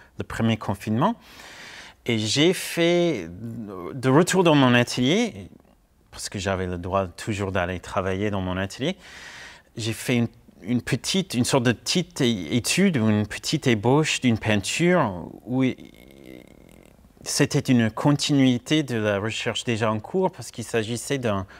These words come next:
fond noir avec un octogone, euh,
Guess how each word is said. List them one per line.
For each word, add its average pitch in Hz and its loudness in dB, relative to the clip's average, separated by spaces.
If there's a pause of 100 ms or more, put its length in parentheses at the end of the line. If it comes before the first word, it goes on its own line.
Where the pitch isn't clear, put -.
fond 147 2
noir 120 4 (580)
avec 117 0
un 107 -2
octogone, 139 2
euh, 98 -2